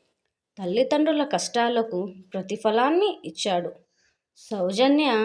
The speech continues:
చిన్న వయసులోనే రచయితగా పేరు పొందింది. గ్రామం మీద ఆధారపడి గ్రామ జీవన విధానాల కథలు రాస్తూ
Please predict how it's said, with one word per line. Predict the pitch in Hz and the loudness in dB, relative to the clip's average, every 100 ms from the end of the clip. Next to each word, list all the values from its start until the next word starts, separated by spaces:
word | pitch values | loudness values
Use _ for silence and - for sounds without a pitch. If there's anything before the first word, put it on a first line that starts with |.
| 226 - _ _ | -2 -8 _ _
చిన్న | - 339 453 453 | -6 -2 2 4
వయసులోనే | 320 285 - 269 262 269 269 202 | 6 6 4 4 6 6 4 2
రచయితగా | 175 180 180 269 320 381 392 415 | 2 0 2 2 4 2 2 2
పేరు | 240 220 | 4 4
పొందింది. | - 202 185 180 175 180 185 _ _ _ _ - | 2 -2 -2 -2 -2 -6 -8 _ _ _ _ -6
గ్రామం | - 160 262 339 349 | -2 0 2 4 4
మీద | 330 247 196 190 190 - _ _ _ - | 2 2 2 2 0 -12 _ _ _ -6
ఆధారపడి | 175 170 196 262 302 277 214 175 196 190 _ 175 | -2 0 4 6 6 4 2 0 -2 -10 _ -12
గ్రామ | 160 175 190 247 220 202 202 _ | -4 -2 -2 -2 -2 -4 -8 _
జీవన | - 185 185 196 240 | -8 -6 -4 -2 2
విధానాల | 254 214 170 196 226 262 269 277 | 2 0 -4 -4 -2 -2 -2 -2
కథలు | 262 226 190 | -4 -6 -4
రాస్తూ | 185 170 160 - 277 | -2 -2 -4 0 4